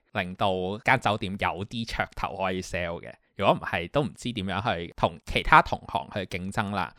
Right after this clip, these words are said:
噉其實近排呢，我就喺 YouTube 見到有人去咗台灣一間酒店呢，就係有大家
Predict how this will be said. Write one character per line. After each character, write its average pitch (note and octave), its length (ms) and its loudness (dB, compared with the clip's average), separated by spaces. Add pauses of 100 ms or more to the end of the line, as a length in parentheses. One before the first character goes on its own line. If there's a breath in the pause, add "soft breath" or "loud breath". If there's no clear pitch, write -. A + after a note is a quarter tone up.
(200 loud breath)
噉 G3 140 2
其 E3 60 2
實 F#2 220 2
近 G#2 200 4
排 F2 320 -4
呢， C#3 160 2
我 G#2 60 2
就 F#2 100 -2 (140)
喺 - 320 -4 (120)
YouTube A#2 320 -2 (100)
見 F2 140 -10
到 F2 140 -4
有 F#2+ 120 -2
人 D#2+ 200 -4 (100)
去 F2 220 -4
咗 F2 300 -2
台 - 160 -4
灣 F2 220 -6
一 G#2 40 -4
間 G2 180 -6
酒 - 240 -8
店 F2+ 200 -12
呢， F2+ 100 -12 (340 soft breath)
就 A2 120 -2
係 F2+ 460 0
有 G2 200 2
大 G2 200 4
家 A2 360 2